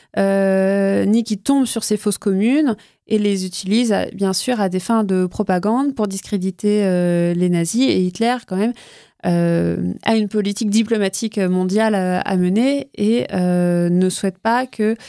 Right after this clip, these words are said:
les Soviétiques, euh, mettent en lumière les crimes commis sur ces territoires. Et donc, il va chercher Blobel,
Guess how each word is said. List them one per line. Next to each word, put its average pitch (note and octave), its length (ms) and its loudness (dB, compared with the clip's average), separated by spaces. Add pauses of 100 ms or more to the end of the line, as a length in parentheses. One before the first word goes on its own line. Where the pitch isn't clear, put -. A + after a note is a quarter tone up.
(300)
les F#3+ 100 2
Soviétiques, G3 720 -4
euh, F3 640 0 (840)
mettent G#3+ 240 0
en F#3+ 80 0
lumière G#3 380 0
les G#3 120 2
crimes C#4 340 -2
commis A#3+ 320 0
sur A3 220 -6
ces - 160 -4
territoires. - 540 -8 (100)
Et A3 120 0
donc, C4+ 280 0
il A#3 60 0
va G3+ 100 0
chercher A3+ 380 -2
Blobel, G3+ 640 0